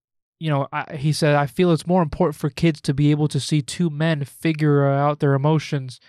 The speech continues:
than to see, you know, whatever, cartoon with gunfire, whatever it is." And that's a whole nother conversation. But his point is, it's like, we have to come to a point where, like,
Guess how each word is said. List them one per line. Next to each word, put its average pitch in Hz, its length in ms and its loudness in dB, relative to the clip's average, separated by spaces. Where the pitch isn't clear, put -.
than 143 140 -4
to 135 140 -2
see, 139 500 -2
you 147 80 -6
know, 127 100 -4
whatever, 120 380 -4
cartoon 160 480 0
with 131 160 -4
gunfire, 139 640 0
whatever 143 320 2
it 123 80 2
is." 120 260 0
And 160 80 -8
that's 175 140 0
a 156 40 2
whole 175 120 2
nother 165 180 0
conversation. 160 640 0
But 147 120 2
his 147 140 2
point 226 320 0
is, 139 300 0
it's - 100 -8
like, 156 220 -2
we 208 140 2
have 277 140 2
to 180 80 -2
come 185 240 0
to 156 120 2
a 139 60 2
point 175 280 -2
where, 156 80 0
like, - 320 -4